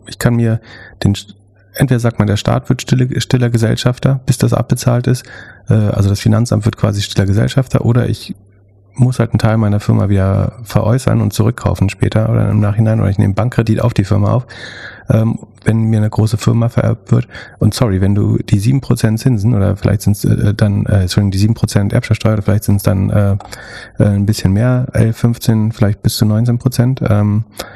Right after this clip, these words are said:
dann, wenn du das nicht erwirtschaftet kriegst über dein Leben und bis dir die Firma wieder gehört, dann bist du vielleicht auch kein guter Unternehmer, wenn man das nicht hinbekommt. Wie auch immer. Ähm, auf jeden Fall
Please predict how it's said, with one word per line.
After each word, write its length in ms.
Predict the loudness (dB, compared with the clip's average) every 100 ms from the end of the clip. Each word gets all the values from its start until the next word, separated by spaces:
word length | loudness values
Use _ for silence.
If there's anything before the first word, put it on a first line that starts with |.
| -20 -20 _ -2
dann, 440 | 0 2 0 0
wenn 100 | 0
du 100 | 0
das 180 | 0 0
nicht 160 | 0 0
erwirtschaftet 580 | 0 0 0 0 -2 0
kriegst 280 | -2 0
über 160 | 0 2
dein 160 | 2 2
Leben 340 | 2 2 0
und 260 | 0 -4 -2
bis 180 | -2
dir 100 | 2
die 80 | 0
Firma 320 | 2 0 2
wieder 140 | 0 2
gehört, 440 | 2 0 -2 0
dann 360 | 0 2 0 0
bist 200 | -2 0
du 60 |
vielleicht 160 | 0 0
auch 100 | -2
kein 160 | -2 0
guter 320 | 0 -2 -2 _ _
Unternehmer, 560 | -2 0 0 0 -2 -2
wenn 100 | 0
man 80 | 0
das 160 | 0 -2
nicht 140 | 0
hinbekommt. 420 | 0 0 -2 -4 -10 -18 -16 -16 -18 -20 -8 -2
Wie 140 | 0
auch 80 | 0
immer. 180 | -2 -2 -10 -2
Ähm, 480 | 0 2 0 -2 -4 -10 _ _ -20 _ _ -6
auf 240 | -2 -2
jeden 340 | 0 0 2 -2
Fall 640 | -2 0 0 0 -2